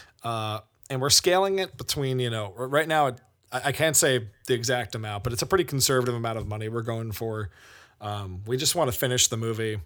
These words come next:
We're not trying to make a ton of money off of it. Um, and, uh, so far it's been a crew of two. We're trying to double or triple our numbers for some more shoots we wanna do up in Salem.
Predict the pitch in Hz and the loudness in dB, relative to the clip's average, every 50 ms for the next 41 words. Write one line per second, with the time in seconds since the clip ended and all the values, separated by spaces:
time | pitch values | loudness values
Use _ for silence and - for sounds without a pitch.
0 | _ - 123 117 120 117 - 135 120 117 117 113 - 117 - - 127 110 107 104 | _ -8 -4 -4 -4 -2 -2 -2 -2 -2 -4 -4 -6 -6 -6 -6 -4 -4 -4 -6
1 | 104 104 104 101 101 104 104 92 107 104 107 107 104 101 101 - _ _ _ _ | -4 -4 -4 -4 -4 -4 -6 -6 -6 -6 -6 -6 -8 -10 -12 -18 _ _ _ _
2 | _ _ _ _ - 113 110 104 104 101 98 95 95 95 92 95 95 - _ _ | _ _ _ _ -12 -10 -8 -8 -8 -8 -10 -10 -12 -12 -14 -16 -18 -20 _ _
3 | _ _ - 123 123 117 113 110 110 107 104 104 101 98 - 165 143 160 147 135 | _ _ -12 -10 -10 -8 -6 -6 -6 -6 -6 -6 -4 -2 -2 0 2 4 4 4
4 | 127 - - 151 131 117 - - - 139 127 120 110 - - 117 110 113 113 101 | 4 2 0 0 0 0 -2 0 0 2 2 2 -2 -4 -4 -4 -2 -4 -4 -6
5 | - - - - 110 101 - 135 127 117 113 98 - _ _ _ _ _ _ _ | -8 -12 -10 -8 -4 -2 0 0 0 0 -2 -6 -8 _ _ _ _ _ _ _
6 | _ - 135 - _ _ - 131 127 123 127 117 113 110 107 - 110 101 117 113 | _ -18 -18 -18 _ _ 0 2 4 4 2 2 0 -2 -2 -2 -2 -2 -2 -4
7 | 110 107 107 107 110 107 110 110 110 107 - - 123 107 101 - - 123 110 107 | -2 -4 -4 -4 -4 -4 -4 -4 -2 -2 -2 -2 -2 -4 -4 -4 -4 -4 -4 -4
8 | 110 110 104 - - 123 107 101 - 123 117 117 113 110 110 101 - 113 110 110 | -6 -4 -4 -4 -4 -4 -4 -4 -6 -6 -6 -6 -6 -6 -4 -4 -4 -4 -4 -4
9 | 104 - 113 104 - - 110 101 104 104 104 101 98 92 | -6 -6 -4 -2 0 0 0 -2 -6 -6 -6 -6 -8 -8